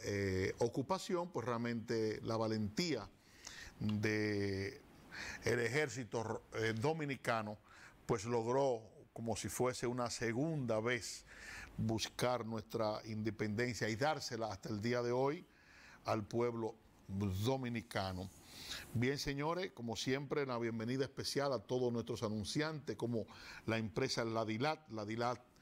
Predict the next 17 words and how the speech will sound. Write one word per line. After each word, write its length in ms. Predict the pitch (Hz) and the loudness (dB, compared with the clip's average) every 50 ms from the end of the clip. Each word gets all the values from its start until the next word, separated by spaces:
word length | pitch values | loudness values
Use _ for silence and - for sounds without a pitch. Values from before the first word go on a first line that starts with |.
| - - - - - - - - | -20 -20 -20 -20 -20 -18 -6 -4
está 240 | 98 90 - 131 131 | -4 -2 0 0 0
en 100 | 139 117 | 0 0
Santo 300 | - 127 120 104 - 110 | -2 -2 -2 0 0 2
Domingo, 580 | 113 113 131 160 180 170 143 123 139 165 - - - - - | 2 2 2 0 0 0 0 0 0 -2 -2 -8 -20 -18 -10
al 320 | - 110 110 104 101 98 - | -6 -4 -2 -2 -2 0 0
teléfono 500 | 117 107 113 127 117 131 123 123 113 127 | 2 2 2 0 0 0 -2 0 2 0
ocho 220 | 143 143 - 135 | 0 0 -2 -4
cero 240 | - 147 123 120 120 | -2 0 -2 0 0
nueve, 300 | 123 127 139 143 139 120 | 0 0 0 0 0 -2
cinco 400 | - - 170 180 170 147 160 147 | -2 -4 -4 -4 -2 -2 -2 -2
cuarenta 440 | - 139 131 127 123 120 113 - 117 | 0 0 0 0 0 0 0 0 2
y 60 | 120 | 2
uno, 360 | 123 143 165 170 170 170 165 - - - - - - - - - - | 4 2 2 2 0 -2 -4 -8 -16 -20 -20 -20 -20 -20 -16 -4 0
dieciséis 760 | 120 120 135 131 - - 107 - - 131 131 135 135 - - | 2 2 2 2 0 0 -2 0 2 2 2 2 2 0 -2
noventa 500 | 127 120 110 110 113 113 110 95 - 104 98 | -2 0 2 2 2 0 -2 -2 0 0 0
y 60 | 92 | 0
seis. 600 | - - 123 110 104 95 92 - - - - | 0 2 2 2 2 0 -2 -6 -10 -12 -14